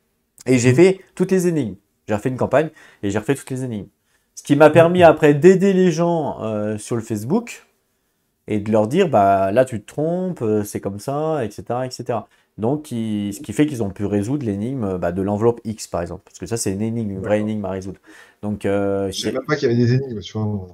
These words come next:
Speaker 1: Si, si.
Speaker 3: Bon, j'en suis.
Speaker 1: Si, si, si. Mais
Speaker 3: Donc,
Speaker 1: elles sont,
Speaker 3: ça peut
Speaker 1: elles
Speaker 3: être
Speaker 1: sont
Speaker 3: pas
Speaker 1: très
Speaker 3: mal.
Speaker 1: dures, il y a très peu de gens qui ont réussi à les, à les découvrir. Euh, c'est comme dans Too Many Bones,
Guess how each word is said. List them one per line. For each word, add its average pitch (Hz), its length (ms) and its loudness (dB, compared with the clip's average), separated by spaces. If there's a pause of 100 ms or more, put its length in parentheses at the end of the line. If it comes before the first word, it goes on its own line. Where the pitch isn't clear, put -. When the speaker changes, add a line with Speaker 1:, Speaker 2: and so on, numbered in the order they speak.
(340)
Speaker 1:
Si, - 140 -10
si. 104 240 -8 (560)
Speaker 3:
Bon, 98 100 -10
j'en 95 120 -12
suis. - 180 -20 (220)
Speaker 1:
Si, 117 80 -4
si, 110 140 -6
si. 104 220 -10 (240)
Mais 110 80 2
Speaker 3:
Donc, - 0 -
Speaker 1:
elles 104 40 0
sont, 127 100 0
Speaker 3:
ça 131 60 4
peut - 80 -2
Speaker 1:
elles 127 60 6
Speaker 3:
être 123 60 4
Speaker 1:
sont 143 80 0
Speaker 3:
pas 131 60 4
Speaker 1:
très 135 120 8
Speaker 3:
mal. 160 60 8
Speaker 1:
dures, 196 140 10
il 156 40 10
y 139 40 12
a 127 60 8
très 165 200 4
peu 170 80 2
de 156 60 2
gens 175 140 4
qui 170 100 0
ont 123 60 6
réussi 120 240 2
à 123 60 4
les, 110 220 0
à 90 120 -4
les 104 120 -2
découvrir. 110 640 -4 (440)
Euh, 92 760 -4
c'est 92 200 -12
comme 113 260 0
dans 104 280 0
Too 110 120 -10
Many 127 240 -2
Bones, 151 220 6